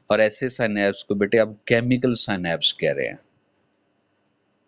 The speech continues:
तो अब समझ लें कि synapse जो है उसमें से अगर nerve impulse transmit हो रही है तो बेटे वो physically jump करके impulse नहीं उधर जा रही, बल्कि हो क्या रहा है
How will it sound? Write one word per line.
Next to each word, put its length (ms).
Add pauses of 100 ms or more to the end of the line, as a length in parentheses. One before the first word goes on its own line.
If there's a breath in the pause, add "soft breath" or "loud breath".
(380)
तो 60
अब 220
समझ 380
लें 320
कि 160
synapse 760
जो 140
है 420
उसमें 380
से 140
अगर 160
nerve 400
impulse 380
transmit 680
हो 260
रही 220
है 120
तो 140
बेटे 280
वो 340 (260 soft breath)
physically 540
jump 340
करके 360
impulse 420
नहीं 100
उधर 160
जा 260
रही, 160 (1300)
बल्कि 320
हो 240
क्या 240
रहा 120
है 120